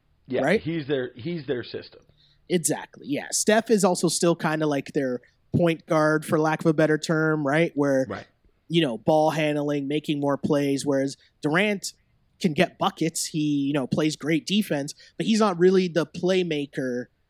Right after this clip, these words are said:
Speaker 2: that, you know, Steph Curry can be within that offense, or Draymond is within that offense, right?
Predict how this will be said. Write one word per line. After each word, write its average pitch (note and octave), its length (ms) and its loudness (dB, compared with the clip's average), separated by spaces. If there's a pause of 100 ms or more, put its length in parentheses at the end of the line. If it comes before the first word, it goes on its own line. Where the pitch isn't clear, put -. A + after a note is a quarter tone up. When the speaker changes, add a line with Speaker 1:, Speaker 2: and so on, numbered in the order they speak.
(300)
Speaker 2:
that, C#3 360 -2 (160)
you E3 100 0
know, C#3+ 120 0
Steph E3+ 340 2
Curry D#3 280 2
can D3+ 320 -2
be C#3 320 0
within C#3 380 -2
that B2+ 200 -4
offense, - 460 -8
or C#3 120 -2
Draymond D3+ 600 0
is C3 220 -6
within C3+ 280 -4
that B2+ 200 -6
offense, G2+ 480 -12
right? D3 220 -2